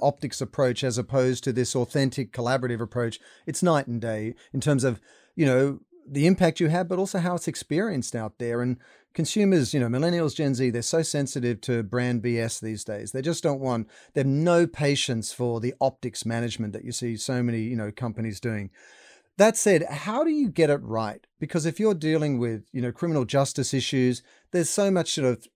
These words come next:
academic thinking. There's a lot of sort of grassroots movements around this. It's not like, you know, no one else got it right and then a brand, Ben and Jerry's or otherwise, can come in there and, and, and get it right. Like, you made those big four policy proposals around white supremacism when it, you know, when you,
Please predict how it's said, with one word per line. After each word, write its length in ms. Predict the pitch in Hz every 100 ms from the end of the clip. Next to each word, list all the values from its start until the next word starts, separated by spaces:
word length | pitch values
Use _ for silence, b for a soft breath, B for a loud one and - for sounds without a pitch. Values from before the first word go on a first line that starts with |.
| _
academic 460 | 135 - 123 110 107
thinking. 600 | 185 185 165 170 160 151
There's 260 | 120 117
a 60 | 127
lot 200 | 120 123
of 140 | 117
sort 180 | 104 135
of 120 | 120 107 B B
grassroots 480 | 143 135 - 139 117
movements 440 | 156 160 143 127
around 340 | 131 139 165 170
this. 160 | 165
It's 160 | 147 123
not 180 | 165 165
like, 280 | 147 135 - b b -
you 80 | 143
know, 160 | 131
no 160 | 139 147
one 120 | 139
else 160 | 143 -
got 200 | 135 127
it 60 |
right 260 | 127 135 147
and 100 | 131
then 80 | 127
a 60 |
brand, 520 | 110 135 143 123 135 - -
Ben 100 | 135
and 100 | 127
Jerry's 280 | 135 127
or 80 | 123
otherwise, 340 | 127 147 123 113
can 140 | 123
come 200 | 135 131
in 120 | 131
there 240 | 127 127 117
and, 180 | 117
and, 380 | 123 131 123 127
and 160 | 127 127
get 160 | 165
it 160 | 202 -
right. 240 | 117 117
Like, 200 | 139 135 b b b
you 100 | 170
made 220 | 202 190
those 160 | 160 135
big 240 | - 143
four 260 | - 156 147
policy 460 | - 135 139 - 135
proposals 640 | 131 117 131 123 127 110
around 240 | 120 117 117
white 160 | 113
supremacism 640 | - 107 135 131 117 104 110
when 140 | 117
it, 100 | 117
you 100 | -
know, 220 | 123 110 - -
when 180 | 127
you, 380 | 120 131 - -